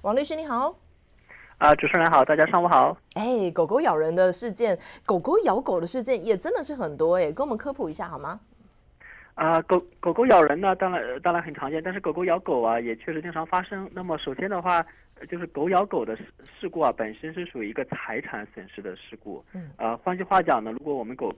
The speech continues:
Speaker 2: 呃，狗狗被咬了，受伤的话呢，作为狗的主人呢，是可以索赔这个给狗治疗的医药费，是可以，啊，如果狗狗不幸被咬死的话呢，是可以去按照这个狗的市场的价值来进行，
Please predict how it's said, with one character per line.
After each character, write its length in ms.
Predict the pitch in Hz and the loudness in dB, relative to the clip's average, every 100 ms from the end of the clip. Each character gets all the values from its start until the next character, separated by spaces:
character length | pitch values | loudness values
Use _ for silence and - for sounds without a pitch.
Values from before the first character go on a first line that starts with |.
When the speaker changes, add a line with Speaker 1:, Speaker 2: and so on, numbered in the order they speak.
| _ | _
Speaker 2:
呃， 160 | 120 113 - - | -10 -10 -10 -12
狗 140 | - | -6
狗 100 | 113 | -6
被 220 | 165 180 147 | 0 2 4
咬 240 | 113 - | 2 0
了， 160 | 90 95 | -8 -6
受 180 | 151 | -6
伤 180 | 135 156 | -2 -2
的 120 | 165 | -2
话 160 | 120 127 | -2 -2
呢， 160 | 117 107 | -4 -6
作 160 | 139 | -8
为 100 | 127 | -8
狗 240 | 127 120 90 | -6 -6 -6
的 120 | 107 | -10
主 140 | - 117 | -12 -14
人 140 | 80 | -12
呢， 100 | 90 92 | -12 -12
是 100 | - | -14
可 220 | - 113 | -10 -8
以 200 | 117 98 - - _ - | -8 -10 -16 -20 _ -6
索 120 | 110 | -6
赔 300 | - 101 101 | -4 -4 -4
这 140 | - 117 | -6 -8
个 160 | 110 | -6
给 140 | 98 117 | -2 -4
狗 160 | 127 | -4
治 140 | 90 151 | -6 -2
疗 140 | 117 | -2
的 100 | 120 | -2
医 100 | 131 | -4
药 160 | 165 143 | -4 -6
费， 380 | - 196 120 - - _ _ | -4 -2 -2 -4 -20 _ _
是 60 | - | -12
可 260 | - 117 | -6 -4
以， 240 | 127 113 95 _ - | -4 -4 -8 _ -12
啊， 100 | - | -6
如 100 | 113 | -4
果 140 | 143 147 | 0 -2
狗 140 | 127 | -2
狗 120 | 113 | -6
不 140 | 107 139 | -6 -6
幸 260 | - 180 | -6 -6
被 120 | 123 113 | -2 -2
咬 160 | 101 | -2
死 80 | 104 | -4
的 120 | 101 95 | -8 -6
话 160 | 123 | -4
呢， 100 | 101 | -6
是 140 | 95 - | -10 -14
可 160 | - | -8
以 120 | 110 95 | -8 -10
去 220 | - 113 | -10 -8
按 140 | 110 | -6
照 220 | 113 113 95 | -4 -4 -4
这 100 | 117 | -6
个 120 | 113 | -6
狗 160 | 104 | -8
的 100 | 76 | -10
市 160 | - - | -10 -8
场 160 | - 82 | -8 -10
的 60 | |
价 260 | 87 156 107 | 0 2 2
值 180 | - 101 | -4 -8
来 160 | 95 | -8
进 160 | 98 104 | -8 -14
行， 160 | 92 | -16